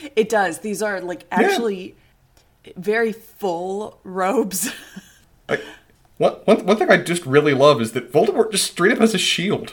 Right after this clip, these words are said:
Speaker 1: Mm-hmm.
Speaker 2: I feel like shields don't appear often enough in fantasy, and, you know, hey, it'd be useful if he actually did just physically carry around a magical shield.
Speaker 1: Yeah.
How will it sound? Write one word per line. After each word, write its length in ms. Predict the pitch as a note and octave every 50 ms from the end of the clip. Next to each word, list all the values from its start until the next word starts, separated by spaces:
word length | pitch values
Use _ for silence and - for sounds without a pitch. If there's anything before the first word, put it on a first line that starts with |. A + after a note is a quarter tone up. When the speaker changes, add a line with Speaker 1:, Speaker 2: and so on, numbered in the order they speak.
| - -
Speaker 1:
Mm-hmm. 280 | A3 A#3 - D#4 C#4+ -
Speaker 2:
I 20 |
feel 160 | C#3+ - A3+ A3+
like 140 | A3 A3
shields 420 | - - - G#3+ F#3 F#3+ F3+ E3+ -
don't 160 | - D#3 D#3
appear 300 | D3+ D3+ - D#3+ C#3 C3
often 280 | A#2+ B2 - - C#3 A#2+
enough 260 | A#2 B2 C3 - D3
in 100 | C3+ A#2
fantasy, 580 | - C3 A#2 B2 C3+ - - - - A2+ A#2
and, 240 | A#2+ A2 A2 A2 - -
you 60 | A#2+
know, 200 | A#2+ C3 C3+ - - - - - - - - - - - - - - - -
hey, 200 | E3+ A3 - - -
it'd 180 | - - C#3 C3+
be 100 | D3+ D3+
useful 460 | D3+ E3+ F#3+ - - - - A#3 A3+
if 80 | A3 F#3+
he 100 | D3 -
actually 480 | - - - - - - G3 E3 D#3
did 160 | D#3 F3 -
just 160 | E3+ F#3 - -
physically 400 | - C3+ C3 C3 - - E3 D#3+
carry 300 | - D3+ C3 B2+ C3+ C#3+
around 280 | B2+ A2 G2 B2 C#3
a 40 | B2+
magical 400 | A2+ G#2+ G#2+ A2+ - - E3+ E3+
shield. 360 | - A#3+ G4 G4+ - - - - - - - -
Speaker 1:
Yeah. 180 | A3 D#4+ A4